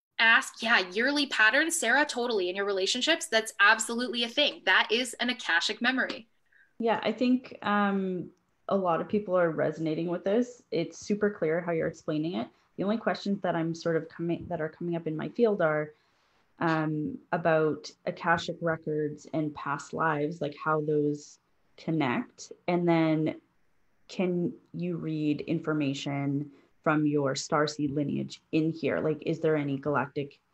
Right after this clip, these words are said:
Speaker 2: past life information in the Akashic records?
Speaker 1: Okay, so let's, let's start with the first question. So can you read your past life information?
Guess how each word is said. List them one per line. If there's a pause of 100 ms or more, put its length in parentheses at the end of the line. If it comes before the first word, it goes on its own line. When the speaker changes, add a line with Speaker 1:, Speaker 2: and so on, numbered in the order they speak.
(340)
Speaker 2:
past
life
information
in
the
Akashic
records? (840)
Speaker 1:
Okay,
so
let's,
let's
start
with
the
first
question.
So (640)
can
you
read
your
past
life
information?